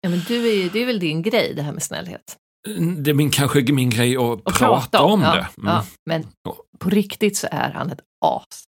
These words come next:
Speaker 2: Mm.
Speaker 1: Nej. Men Bob, du är helt utsläppt hår och ser helt så galen ut idag.
Speaker 2: Ja, jag blev så inspirerad av en, en Urban, heter en skådis som har långt hår och utsläppt hår.
Speaker 1: Ja.
Speaker 2: Så då släppte jag ut det. Mm.
Speaker 1: Ja, okej.
Speaker 2: Jag är så trött idag så jag orkar liksom inte riktigt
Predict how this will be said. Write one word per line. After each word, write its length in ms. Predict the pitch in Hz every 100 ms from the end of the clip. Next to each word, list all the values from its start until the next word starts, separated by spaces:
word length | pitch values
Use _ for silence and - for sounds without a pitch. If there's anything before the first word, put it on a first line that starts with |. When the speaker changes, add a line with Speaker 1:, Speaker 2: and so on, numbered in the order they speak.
| -
Speaker 2:
Mm. 140 | 107 - - - -
Speaker 1:
Nej. 140 | -
Men 100 | 254
Bob, 220 | 220 254 208
du 120 | 240
är 60 |
helt 280 | 302 262 -
utsläppt 480 | 240 254 - 247 -
hår 180 | - 226
och 100 | 202
ser 120 | 220
helt 180 | 208 185
så 100 | 190
galen 520 | 170 233 196 294 233
ut 240 | 156 - -
idag. 320 | 160 147 165 165 _ -
Speaker 2:
Ja, 160 | 113
jag 100 | 123
blev 80 | 123
så 120 | - 135
inspirerad 520 | 113 120 131 107 104
av 160 | 107
en, 160 | 107 104
en 260 | 110 104 107
Urban, 400 | 135 120 98 95
heter 220 | 98 95
en 80 | 101
skådis 400 | 90 123 92 95
som 120 | 90
har 320 | 104 101 104 92
långt 280 | 101 92
hår 200 | - 92
och 300 | 92 90 - 92
utsläppt 400 | 98 - - -
hår. 240 | - - -
Speaker 1:
Ja. 200 | 101 98 190 - -
Speaker 2:
Så 60 |
då 60 | 104
släppte 320 | - 107 95
jag 80 | 95
ut 100 | -
det. 140 | 113 110 _ _ _ -
Mm. 240 | 123 117 113
Speaker 1:
Ja, 160 | 220 233
okej. 320 | 247 202 170 - -
Speaker 2:
Jag 100 | 139
är 40 | 147
så 120 | 185
trött 360 | - 214 -
idag 200 | 170 160
så 100 | -
jag 80 | 127 -
orkar 380 | 156 - -
liksom 300 | 151 143 160
inte 160 | 160 147
riktigt 320 | 147 156 156